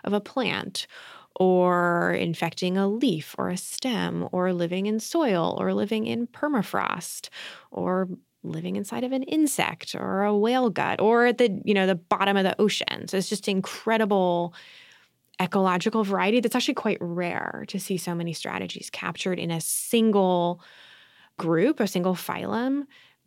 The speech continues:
that at least at first glance, morphologically, they all look almost sort of at first glance exactly the same. Um,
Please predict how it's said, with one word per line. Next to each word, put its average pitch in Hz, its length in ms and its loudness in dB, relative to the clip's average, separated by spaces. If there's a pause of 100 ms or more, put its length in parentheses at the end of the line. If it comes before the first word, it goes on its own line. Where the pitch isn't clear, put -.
(140)
that 131 320 0 (180)
at - 80 0
least 254 220 4
at 185 100 0
first 220 320 2
glance, 175 300 0
morphologically, 170 1200 -6 (140)
they 160 80 -2
all 165 200 0
look 151 300 -12 (160)
almost 170 320 -4
sort - 160 -10
of - 100 -14 (420)
at 165 120 -4
first 180 240 -2
glance - 280 -2
exactly - 380 -8
the - 80 -8
same. - 360 -12 (260)
Um, 175 560 0